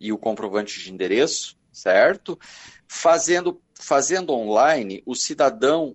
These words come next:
consegue gerar todo o processo e consegue agilizar o processo dele do, do alistamento militar, podendo, é, pagar a taxa da emissão do documento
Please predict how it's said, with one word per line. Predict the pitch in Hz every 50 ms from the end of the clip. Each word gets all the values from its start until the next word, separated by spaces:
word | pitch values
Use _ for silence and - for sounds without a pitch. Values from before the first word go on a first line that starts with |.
| _ _ _
consegue | - 139 131 127 - - - 151 147 156 156 139 127
gerar | - 127 127 120 123 131 156 151 - _ _ _ _ _ _
todo | - 175 185 202 202 202 185
o | -
processo | - - 131 123 - - - 123 131 151 151 - -
e | -
consegue | - 127 127 127 - 147 143 151 151 - -
agilizar | - 120 147 170 180 165 160 175 170 165 160 151 120 104 - - 127 135 151 175
o | 170 170
processo | - - 127 123 - - - 127 117 120 123 127 - - - 123
dele | 101 92 107 104 104 107 113 123 139 170 190 - _ _ _ _ _ _ _ _ _ _
do, | _ _ 104 104 127 131 135 - -
do | 117 110 127
alistamento | 143 135 135 135 - 151 139 143 143 135 - 143
militar, | 151 151 160 160 - 147 120 110 95 82 - _ _ _ _ _ _ _ _ _ _ _
podendo, | - 135 131 131 - 147 147 156 160 151 156 156 151 - - -
é, | 110 113 113 113 110 110 107 104 104 - _ _ _ _ _ _ _ -
pagar | 127 113 117 110 120 120 113 107 98 85 87 - _ _ _ -
a | 104 104 98 98
taxa | - - _ _ - 101 95 101 101 101 - - - 101 87 87 -
da | - 110 110
emissão | 110 110 113 113 101 - - 117 104 95
do | 98
documento | - 104 101 - 110 110 107 107 113 127 160 180 - -